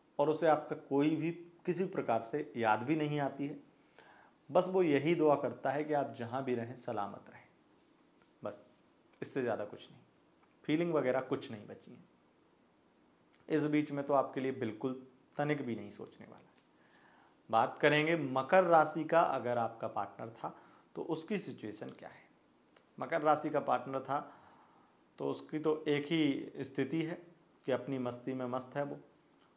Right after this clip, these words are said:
और उसे आपके लिए किसी प्रकार से कोई भी ऐसी कोई दया भावना नहीं है, किसी प्रकार से कोई फीलिंग ऐसी नहीं है जिस वजह से वो आपके पीछे पड़े, आपके लिए रोए, वो चीज़ नहीं है।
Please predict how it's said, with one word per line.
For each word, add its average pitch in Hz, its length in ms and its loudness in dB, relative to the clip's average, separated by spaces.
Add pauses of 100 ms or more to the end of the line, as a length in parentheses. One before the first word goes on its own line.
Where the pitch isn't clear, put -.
(120)
और 131 240 0
उसे 143 240 0
आपके 131 400 2
लिए 139 260 4 (520)
किसी 196 220 -2
प्रकार 117 380 2
से - 180 -8
कोई 143 340 2
भी 117 200 -4 (1400)
ऐसी 143 200 -2
कोई 143 200 2
दया 120 260 6
भावना 117 400 0
नहीं 123 220 -8
है, 123 60 -14 (340)
किसी 127 160 -6
प्रकार 123 340 -2
से 120 100 -10
कोई 120 160 -4
फीलिंग 135 420 -2
ऐसी 131 220 -4
नहीं 127 200 -6
है 127 80 -6 (340)
जिस 120 120 -2
वजह 120 260 0
से 120 80 -2
वो 120 120 0
आपके - 240 0
पीछे 113 320 -2
पड़े, 123 280 0
आपके 113 260 -4
लिए 110 120 -4
रोए, 117 300 0 (420)
वो 170 80 -4
चीज़ 160 240 -6
नहीं 107 160 -12
है। - 160 -18